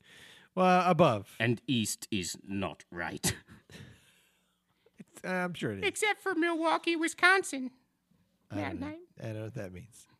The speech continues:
Speaker 3: No, you never heard Adam and his package?
Speaker 1: No, never.
Speaker 3: Yeah, it's nerd rap.
Speaker 1: Okay.
Speaker 3: Pretty cool.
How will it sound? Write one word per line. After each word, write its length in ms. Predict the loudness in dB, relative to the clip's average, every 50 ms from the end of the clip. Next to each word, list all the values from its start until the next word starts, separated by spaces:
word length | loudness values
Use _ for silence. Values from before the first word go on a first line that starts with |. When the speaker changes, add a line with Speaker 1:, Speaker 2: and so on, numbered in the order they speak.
| _ _ _ _ _ _ _ -4
Speaker 3:
No, 220 | -2 0 2 2 2
you 200 | 2 2 2 2
never 260 | 2 0 0 -2 -2
heard 240 | 0 0 0 0 -2 _ _ -20 -20 _ _ _ _ -4 0
Adam 320 | 0 0 2 2 2 2
and 120 | 2 2
his 100 | 0 0
package? 600 | 0 2 2 2 2 2 0 -4 -4 -4 -8 -12 _ _ _ _ _ _ _ _ _ _ _ _ _ _ _ _ _ _ _ _ _ _ _ _ _ _ _ _ _ _ -10
Speaker 1:
No, 260 | -8 -6 -6 -6 -8 -10 -14 _ _ _ _ -20 -20 -20 _ _ -10
never. 340 | -10 -10 -10 -12 -14 -14 _ -4
Speaker 3:
Yeah, 160 | -2 -2 -2
it's 140 | -2 -2 0
nerd 320 | 2 4 4 4 2 2
rap. 340 | 0 -4 -2 -2 -2 0 0 0 0 _ _ _ _ _ _ _ -14 -14
Speaker 1:
Okay. 220 | -14 -14 -14 -20 -20 _ _ _ _ _ -20 -20 -20 -20 -20 -14
Speaker 3:
Pretty 260 | -8 -6 -2 -2 0 4
cool. 460 | 8 10 10 10 10 8 6 4